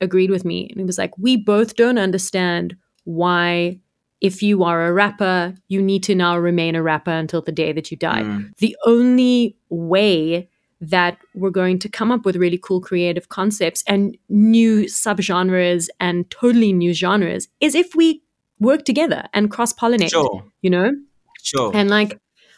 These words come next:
Speaker 1: I'm, I'm sure that you, you know, felt the same 'cause, like, you, you know, you were saying you felt a certain way about Amapiano and then you worked with Maphorisa and, and then your eyes were opened a little bit. But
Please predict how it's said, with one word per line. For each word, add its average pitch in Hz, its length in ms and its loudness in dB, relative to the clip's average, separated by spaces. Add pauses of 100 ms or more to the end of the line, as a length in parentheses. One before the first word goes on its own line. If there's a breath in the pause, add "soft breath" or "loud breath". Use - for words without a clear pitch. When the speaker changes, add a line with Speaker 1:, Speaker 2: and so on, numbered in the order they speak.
(120)
Speaker 1:
I'm, 247 300 2 (360)
I'm 226 240 2
sure 196 600 2 (420)
that 170 280 -2
you, 165 640 -2 (240)
you 208 120 0
know, 160 120 0
felt 156 280 -2
the 165 80 -4
same 185 340 -2
'cause, 165 180 -8
like, 170 300 -2
you, - 80 -14 (140)
you 196 100 -2
know, 165 80 0
you 165 160 -4
were 175 80 -2
saying 175 520 -2
you 180 160 -2
felt 180 380 -4
a 202 40 -4
certain 202 300 -2
way 185 120 0
about 175 200 -2
Amapiano 180 600 -2
and 180 80 0
then 170 180 2
you 180 80 2
worked 170 240 0
with 180 100 -12
Maphorisa 175 540 -4 (200)
and, 196 120 -8 (280 loud breath)
and 185 140 2
then 185 140 2
your 202 220 2
eyes 190 260 2
were 202 120 2
opened 185 400 0
a 175 40 -2
little 170 240 -4
bit. 170 300 -2
But 196 160 2